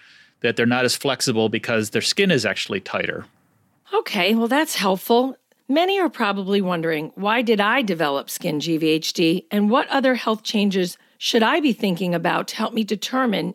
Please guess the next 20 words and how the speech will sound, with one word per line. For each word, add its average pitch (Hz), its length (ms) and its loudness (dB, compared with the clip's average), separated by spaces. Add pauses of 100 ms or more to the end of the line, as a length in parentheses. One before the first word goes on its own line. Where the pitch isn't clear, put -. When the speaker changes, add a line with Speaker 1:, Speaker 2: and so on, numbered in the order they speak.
Speaker 2:
if 233 160 -6
I 220 140 2
actually 233 400 -2
have 254 260 -2
developed 147 440 -4
skin 151 260 -2
G 151 140 0
V 139 120 -2
H 143 280 -4
D?" 135 260 -2 (400)
Speaker 1:
Right. 107 320 -2
So - 100 -4
this 208 200 -2
is 175 100 -2
another 139 340 2
really 131 400 2
important 127 460 0
question, 104 720 -2
again, 131 480 0
because 110 640 -2